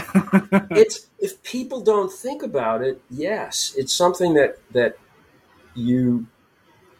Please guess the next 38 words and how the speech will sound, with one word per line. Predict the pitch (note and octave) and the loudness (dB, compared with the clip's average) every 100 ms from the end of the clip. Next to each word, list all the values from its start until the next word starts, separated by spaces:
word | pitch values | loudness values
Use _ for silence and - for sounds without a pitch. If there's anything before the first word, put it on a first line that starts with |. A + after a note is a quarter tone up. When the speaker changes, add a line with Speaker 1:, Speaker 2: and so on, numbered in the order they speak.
| _ _ | _ _
Speaker 2:
you | C3 | -4
know, | A#2 | -2
you | A#2 A2+ | -2 4
don't, | D3 D#3 D#3 - - - B2 | 6 6 4 0 -16 -10 -6
a, | - | -2
a | B2+ | -2
reader | B2+ D#3+ D3 B2 | -2 2 4 4
is | B2 | 2
not | A#2+ A#2+ - | 0 0 -2
gonna | A2 G2 | -2 0
see | - D3 C3+ A2+ F#2+ F2+ | -2 -2 -2 -2 -4 -4
when | G#2 G2 | -2 0
they | G2 F#2+ G2 - | 0 -2 -4 -6
read | G#2+ A#2 | -2 2
our | G#2+ F2+ | 2 0
paper, | - B2+ B2+ - F2 | 0 2 2 2 0
but | G2 | 4
it's | A2+ - | 4 4
something | E3+ E3+ C#3+ A#2 A2+ | -2 0 4 6 4
we | B2+ C3+ | 4 0
think | C3 C#3 D3 D3 | -2 2 2 2
about | G2 F2+ E2+ F2 - _ _ _ _ _ _ _ _ _ _ _ | -2 -4 -4 -6 -10 _ _ _ _ _ _ _ _ _ _ _
really | A2+ C#3 F#3+ E3+ C3 | -8 -2 6 8 8
carefully. | A#2 A#2+ A2+ A2 F2 E2+ - - _ - | 4 -2 -2 -2 -6 -6 -6 -12 _ -10
I, | B2+ - | -8 -4
I | A3+ | -2
think | F4 | 0
something | - A3 G3+ D3 | 2 2 4 6
else | C#3 C3+ | 6 4
I'd | A2+ G#2 | 2 4
like | G#2+ A2 | 2 2
to | - | -2
say, | - A2 G#2+ | 0 4 6
and | G#2 | 6
it's | F2+ - | 2 -4
especially, | F2 - - F3 - D3 B2 A#2 - - _ _ _ _ _ - | -4 -6 -4 -6 -2 2 2 2 -6 -20 _ _ _ _ _ -6
you | |
know | A2+ G#2+ | 0 2